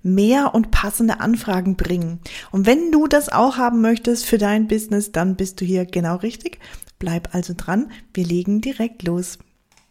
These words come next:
Wie schaffst du es, dass deine Kunden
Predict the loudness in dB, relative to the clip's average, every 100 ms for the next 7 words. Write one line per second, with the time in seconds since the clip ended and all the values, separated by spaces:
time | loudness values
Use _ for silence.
0 | _ _ _ _ _ -20 _ _ _ _
1 | _ _ _ _ _ _ _ _ _ _
2 | _ _ _ _ _ -2 0 2 0 -2
3 | 0 0 0 -2 0 0 0 -4 -8 -4
4 | 0 0 0 0 0 0 -2 -4 -2 -2